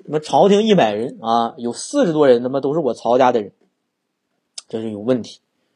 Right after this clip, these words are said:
那只是曹操这种敢闯敢干的言行举止啊，无疑是与什么腐败的势力如同水火，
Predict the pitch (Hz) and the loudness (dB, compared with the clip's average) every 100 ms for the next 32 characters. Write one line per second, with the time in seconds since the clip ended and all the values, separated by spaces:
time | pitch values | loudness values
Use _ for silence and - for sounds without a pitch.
0 | _ _ _ _ _ _ _ 254 - 156 | _ _ _ _ _ _ _ -4 -2 -4
1 | 151 254 254 - 226 247 240 262 190 117 | -2 -4 -4 2 4 4 2 0 -4 -6
2 | - 185 254 214 247 240 123 127 247 220 | -2 -2 0 -2 -4 -4 -8 0 0 2
3 | 147 160 185 202 190 165 151 107 98 _ | 0 0 -2 -6 -8 -12 -12 -14 -16 _
4 | _ _ - 160 269 185 202 233 147 113 | _ _ -12 -4 -2 0 -2 -4 -8 -10
5 | 117 117 151 _ _ - - 147 131 131 | -8 -8 -8 _ _ -20 -18 -12 -10 0
6 | 247 262 170 151 240 190 110 _ _ _ | 2 4 2 -2 -8 -10 -10 _ _ _
7 | _ _ _ 127 196 185 196 151 160 104 | _ _ _ -10 -6 -6 -6 -4 -6 -8